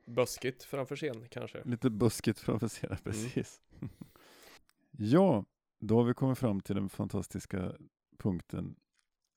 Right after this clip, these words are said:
Speaker 2: där jag ska recensera en film som jag, du bad mig att titta på.
Speaker 1: Ja, då fick
Speaker 2: Ja.
Speaker 1: ju du en av mig där, ja.
Speaker 2: Mm. Den fantastiska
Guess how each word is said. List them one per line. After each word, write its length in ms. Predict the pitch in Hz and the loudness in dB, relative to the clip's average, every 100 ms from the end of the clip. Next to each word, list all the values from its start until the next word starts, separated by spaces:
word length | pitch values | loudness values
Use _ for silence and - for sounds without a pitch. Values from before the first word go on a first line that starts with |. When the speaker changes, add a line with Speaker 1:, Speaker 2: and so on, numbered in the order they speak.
| _ - | _ -8
Speaker 2:
där 120 | 107 | 2
jag 160 | 107 95 | 4 4
ska 160 | - 98 | 2 0
recensera 420 | 95 107 98 92 | 0 0 2 0
en 80 | 98 | 0
film 380 | - 135 151 | 0 0 -2
som 180 | 123 123 | -2 -2
jag, 100 | 101 | 0
du 240 | 95 98 104 127 - | 2 0 -2 -10 -6
bad 320 | 107 90 87 | -2 -2 -4
mig 160 | 87 | -4
att 100 | 87 | -4
titta 220 | 113 104 - | -2 -4 -4
på. 200 | 98 - _ _ _ _ _ _ - | -6 -10 _ _ _ _ _ _ -6
Speaker 1:
Ja, 100 | 113 101 | -2 -2
då 160 | 104 - | -2 2
fick 120 | 113 | 4
Speaker 2:
Ja. 80 | 135 | 6
Speaker 1:
ju 40 | |
du 120 | 151 139 | 4 2
en 60 | |
av 80 | 139 | 0
mig 180 | 135 123 | 2 2
där, 160 | 120 107 | 2 0
ja. 180 | 87 - - - _ - | -2 -6 -20 -20 _ -8
Speaker 2:
Mm. 380 | 143 120 127 139 - _ _ - - - | -2 0 0 -2 -8 _ _ -20 -20 -8
Den 320 | - 107 110 | -2 -2 -2
fantastiska 880 | - 104 107 - 101 - 101 98 | -2 -2 -2 -2 -6 -6 -4 -4